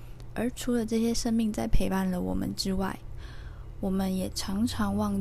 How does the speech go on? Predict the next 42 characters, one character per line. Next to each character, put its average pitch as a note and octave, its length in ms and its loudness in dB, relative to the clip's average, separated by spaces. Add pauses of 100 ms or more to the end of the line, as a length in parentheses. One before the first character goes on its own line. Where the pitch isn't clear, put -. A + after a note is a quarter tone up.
记 G#3 340 -4 (140)
我 G3+ 80 -2
们 F#3+ 160 0
自 A#3+ 180 -2
己 F#3+ 260 -2
本 F#3+ 140 -2
身 F#3+ 400 0
就 - 220 0
是 - 180 0
一 F3+ 140 0
个 - 280 -4 (840)
发 F3+ 220 -2
光 F3+ 240 2
的 F#3 40 -2
生 - 280 0
命 F3 200 2
体， - 280 -6 (1400)
而 F#3+ 80 0
我 G3+ 200 0
们 F3+ 400 -2 (400)
自 A3 140 -4
己 F#3 140 -4
常 F3+ 200 -4
常 F3 160 -2
忘 F3+ 240 0
了 F3 160 -4 (600)
这 - 160 2
一 G#3+ 40 2
件 G#3 240 0
事 G3 220 -2
情 - 320 -4
是 - 220 -2
很 - 240 0
值 - 180 -4
得 - 160 -4
庆 - 260 2
祝 E3+ 160 -2
的 D3 160 -2
一 - 60 -6
件 - 180 -6
事 - 200 -2
情。 - 260 -4